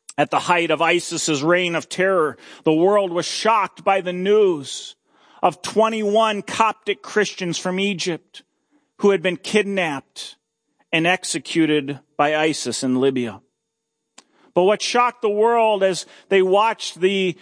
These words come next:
news footage of these twenty-one Coptic Christians being marched down the beach to face beheading,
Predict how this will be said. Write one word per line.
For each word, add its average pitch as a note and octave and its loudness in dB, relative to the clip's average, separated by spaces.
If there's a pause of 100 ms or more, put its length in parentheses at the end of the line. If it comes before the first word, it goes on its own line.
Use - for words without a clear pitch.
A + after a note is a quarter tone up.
(120)
news G#3 2
footage F#3+ 0
of F#3 0
these F#3 -2
twenty-one G3+ -2
Coptic - -2
Christians F3+ -2
being F3 0
marched F#3 -2
down F3+ 0
the F3 -2
beach E3 -4 (500)
to D#3+ -6
face F#3 0
beheading, D#3+ -4